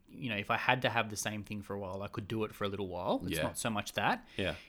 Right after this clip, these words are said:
Speaker 1: It's more, to me, sitting down, having a meal, it's a very social thing.
Speaker 2: Yeah.
Speaker 1: Because we sit down as a family or we go out to a restaurant,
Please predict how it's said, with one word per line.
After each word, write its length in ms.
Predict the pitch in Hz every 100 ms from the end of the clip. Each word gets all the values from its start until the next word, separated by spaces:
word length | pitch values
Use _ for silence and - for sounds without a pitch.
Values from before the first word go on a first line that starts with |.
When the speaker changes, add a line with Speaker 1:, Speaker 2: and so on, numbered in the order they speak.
| -
Speaker 1:
It's 220 | 131 -
more, 560 | 131 131 147 147 139 135
to 120 | - 127
me, 440 | 131 143 147 156
sitting 320 | - 143 139
down, 300 | 123 120 113
having 340 | 113 123 120 117
a 20 |
meal, 380 | 113 110 110 -
it's 160 | - -
a 60 | 104
very 240 | 117 113
social 460 | - 110 107 - 104
thing. 300 | 104 117 196 -
Speaker 2:
Yeah. 180 | 95 90
Speaker 1:
Because 220 | - 151
we 120 | 139
sit 200 | - 135
down 220 | 135 123
as 100 | 113
a 60 | 110
family 540 | - 131 127 127 127
or 120 | 131
we 100 | 117 110
go 180 | 120
out 160 | 117 110
to 140 | - 107
a 60 |
restaurant, 580 | 98 113 - - 120 123